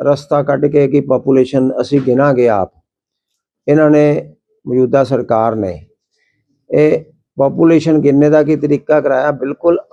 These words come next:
ਅਨਸਕਿਲਡ ਬੰਦੇ ਜਿਨ੍ਹਾਂ ਨੂੰ ਕੁਛ ਨਹੀਂ ਪਤਾ, ਟਿਊਬਵੈੱਲ ਆਪਰੇਟਰ ਵਿਚਾਰੇ,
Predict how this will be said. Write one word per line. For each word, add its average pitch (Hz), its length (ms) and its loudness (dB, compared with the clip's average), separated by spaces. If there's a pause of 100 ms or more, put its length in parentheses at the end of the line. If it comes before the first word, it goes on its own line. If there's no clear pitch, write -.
ਅਨਸਕਿਲਡ 151 540 0
ਬੰਦੇ 123 360 0
ਜਿਨ੍ਹਾਂ 139 220 -2
ਨੂੰ 143 100 -2
ਕੁਛ - 500 -10
ਨਹੀਂ 147 140 2
ਪਤਾ, 135 280 0
ਟਿਊਬਵੈੱਲ 139 440 0
ਆਪਰੇਟਰ 117 400 -2
ਵਿਚਾਰੇ, 104 420 -4